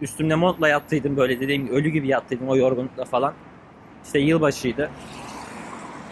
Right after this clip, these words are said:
Saat ikiye kadar takıldık. Öyle geldik sonra.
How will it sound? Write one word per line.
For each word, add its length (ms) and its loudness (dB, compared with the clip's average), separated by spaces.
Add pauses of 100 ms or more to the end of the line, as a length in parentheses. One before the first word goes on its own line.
(320)
Saat 320 2
ikiye 260 -2
kadar 240 0
takıldık. 400 -2 (1040)
Öyle 240 2
geldik 340 0
sonra. 380 -4